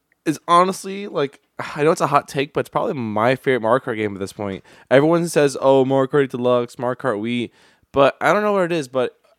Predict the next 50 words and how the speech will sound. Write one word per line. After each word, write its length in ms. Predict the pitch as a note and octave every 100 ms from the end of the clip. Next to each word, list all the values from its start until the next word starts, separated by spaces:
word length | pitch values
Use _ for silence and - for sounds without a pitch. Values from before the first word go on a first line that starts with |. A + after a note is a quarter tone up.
| _
it's 120 | - -
just 120 | C3+
something 200 | F#3+ F3
about 100 | E3
eight 100 | C#3+
Deluxe 300 | C#3 B2+ C3
that 80 | C#3+
has, 160 | B2+ B2+
like, 100 | A#2+ _ _ _
such 140 | -
a 160 | D3 A2+
vi-, 320 | F#2 G#2+ A#2+ -
um, 400 | G#2+ G2+ F#2 F#2+
a 40 |
mass 240 | A2 B2 -
variety 320 | B2+ B2+ B2+
of 140 | A#2
content. 600 | - G#2+ A#2+ C#3+ C3 B2 - - - -
It's 100 | A#2+
got 240 | C3+ B2+
a 40 | A2
great 360 | A#2 C3+ C3
battle 180 | A#2+ B2+
mode 200 | C3+ C3
for 120 | C3
me, 240 | A2 B2 C#3
at 120 | B2+
least. 440 | C#3+ C#3+ C#3 - -
Um, 340 | - A#2 A2+ G#2+
but 120 | B2+
I 40 |
have 140 | D3 C#3+
a 20 |
lot 220 | C#3+ D3
of, 60 | C#3+
like, 260 | C#3 - _ _ _ _
opinions 420 | - - C3+ C3 B2
I'd 120 | A#2
love 200 | A#2+ A2+
to 80 | A2+
see, 480 | - A#2 A#2 G#2+ -
or 200 | G#2+ G2
a 40 |
lot 200 | B2 C#3
of 60 | C3
opinions, 440 | - B2+ G2+ F#2
more, 220 | C#3+ D3 - - -
a 60 | -
lot 260 | C#3 D3 C#3+
of 280 | C3 -